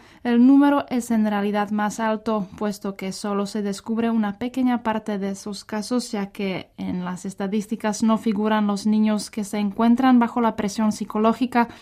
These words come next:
o están expuestos a insultos constantes por parte de sus padres. Además, muchos menores maltratados no revelan esta experiencia a nadie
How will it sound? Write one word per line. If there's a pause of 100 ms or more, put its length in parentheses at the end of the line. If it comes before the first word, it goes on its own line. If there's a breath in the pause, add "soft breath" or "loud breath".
(240 loud breath)
o
están
expuestos
a
insultos
constantes
por
parte
de
sus
padres. (640 loud breath)
Además,
muchos
menores
maltratados
no
revelan
esta
experiencia
a
nadie